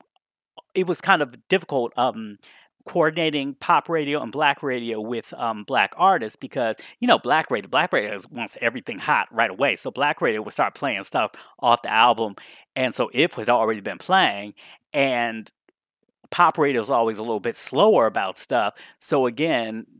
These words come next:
that's necessitated the reason for a lot of the remixes. So by the time If was actually a single, the version that was most played, at least in D C, was the D and D twelve-inch mix. Um,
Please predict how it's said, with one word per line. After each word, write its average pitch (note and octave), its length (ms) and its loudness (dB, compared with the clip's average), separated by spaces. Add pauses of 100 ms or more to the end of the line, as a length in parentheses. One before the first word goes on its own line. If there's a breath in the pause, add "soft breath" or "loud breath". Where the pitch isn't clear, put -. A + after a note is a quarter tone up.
that's C3 260 4
necessitated A2+ 800 -6
the A#2 60 -10
reason A2+ 280 -10
for B2 160 -8
a G2+ 40 -8
lot G2+ 200 -2
of F#2 60 -8
the A2+ 80 -16
remixes. A2+ 560 -6
So - 140 -10
by A2 120 2
the G#2+ 120 -4
time C3 340 2
If B2+ 180 -4
was A#2+ 140 -6
actually G#2 380 -4
a E2+ 80 -12
single, E3+ 600 -6 (340 loud breath)
the B2+ 100 0
version C3 340 2
that F#2+ 100 2
was B2+ 140 -6
most B2+ 300 0
played, G2+ 480 -4 (520 loud breath)
at A#2+ 120 2
least B2 220 -8
in A2 180 -8
D G#2+ 180 -12
C, G2 600 -4 (100)
was A#2 420 -6
the G#2+ 100 -10
D A#2 240 -8
and G#2 100 -12
D F#2 340 -12
twelve-inch A#2+ 560 0
mix. - 400 -18 (140)
Um, G2+ 360 -6